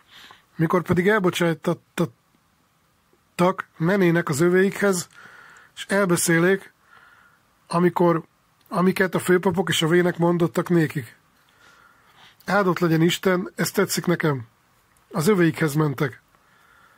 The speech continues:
Majd az összes hívő imában együtt felemelte hangját Istenhez. Most azért, Urunk, tekints az ő fenyegetéseikre.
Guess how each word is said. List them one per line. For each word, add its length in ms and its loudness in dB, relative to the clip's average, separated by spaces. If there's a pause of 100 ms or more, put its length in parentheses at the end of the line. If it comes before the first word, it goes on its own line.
(260)
Majd 260 0
az 100 2
összes 380 0
hívő 500 2
imában 480 0
együtt 240 -2
felemelte 520 0
hangját 380 -2
Istenhez. 640 -4 (1200)
Most 280 0
azért, 300 0
Urunk, 280 0
tekints 380 -2
az 120 -2
ő 60 0
fenyegetéseikre. 1080 -2